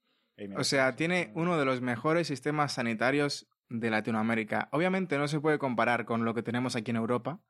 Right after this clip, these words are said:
Speaker 1: Ya, ya.
Speaker 2: pero he leído que tenía uno de los mejores, eh, sistemas sanitarios. Yo considero que es algo muy importante para,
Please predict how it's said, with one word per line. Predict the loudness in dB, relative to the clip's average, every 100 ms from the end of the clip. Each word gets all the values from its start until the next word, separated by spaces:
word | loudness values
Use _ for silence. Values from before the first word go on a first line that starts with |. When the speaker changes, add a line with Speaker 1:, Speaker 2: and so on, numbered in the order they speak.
| _
Speaker 1:
Ya, | -12 -10 -10
ya. | -14 -2
Speaker 2:
pero | 0 2 2 0 0 0 -4 _ _ -12 -6
he | -2
leído | 0 0 0
que | -2
tenía | -2 -4
uno | -4
de | -4
los | -4
mejores, | -4 -4 -4 -4 -12 -14
eh, | -8 -6 -4 -6 -8
sistemas | -10 -8 -6
sanitarios. | -6 -4 -2 -2 -6 _ _ _ _ _ _ _
Yo | -6 -2
considero | 0 2 2
que | 0
es | 0
algo | 2 2 0 -2 -4
muy | -2 0 2 2 2 0 -6 _ _ _ -6
importante | -4 -2 -2 0 0 0 -2 -6 _ _ _ _ -6
para, | 0 2 2 2 0 -2